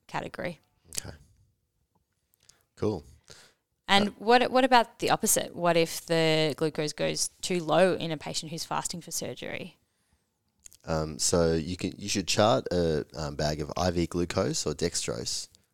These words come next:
Speaker 2: that the patient can get in case of hypoglycemia, so if the blood sugar goes too low.
Speaker 1: Yeah, so it's, it's really important that you chart that as a, that you've got that at the ready. So don't wait to be paged that a patient is already hypoglycemic. As soon as you fast a patient,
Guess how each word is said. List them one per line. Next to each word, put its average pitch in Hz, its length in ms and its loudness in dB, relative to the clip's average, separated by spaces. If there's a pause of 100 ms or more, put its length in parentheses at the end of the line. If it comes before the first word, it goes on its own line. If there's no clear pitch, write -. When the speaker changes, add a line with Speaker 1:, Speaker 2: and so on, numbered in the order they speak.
(100)
Speaker 2:
that - 140 -4
the 85 80 -4
patient 85 320 0
can 85 160 -4
get 80 180 2
in 82 140 -4
case 78 260 -2
of 76 120 -6
hypoglycemia, 76 1500 -2
so - 80 -4
if 76 60 -4
the 80 80 -4
blood 78 180 -4
sugar 82 200 -4
goes 73 240 -4
too 90 200 -4
low. 67 260 -4 (240)
Speaker 1:
Yeah, 156 300 0
so 208 340 2
it's, - 240 -2 (180)
it's - 140 -12
really 285 380 0
important 170 480 2
that 160 140 0
you 160 120 -6
chart - 320 2
that - 260 0 (120)
as 165 160 -2
a, 151 260 2 (380)
that - 160 0
you've 180 160 -4
got 208 140 6
that 196 100 10
at 165 120 6
the 151 100 0
ready. 147 340 -2
So 160 300 2 (220)
don't 202 240 -2
wait 170 300 6
to 175 80 -4
be 180 80 -2
paged 165 520 0
that - 120 -8
a 165 40 -10
patient 160 480 -4
is 160 100 -4
already 156 340 0
hypoglycemic. 156 1120 -2 (300)
As 175 100 -4
soon 226 140 2
as 226 160 -2
you 175 60 -8
fast 165 460 4
a - 20 -2
patient, 190 540 2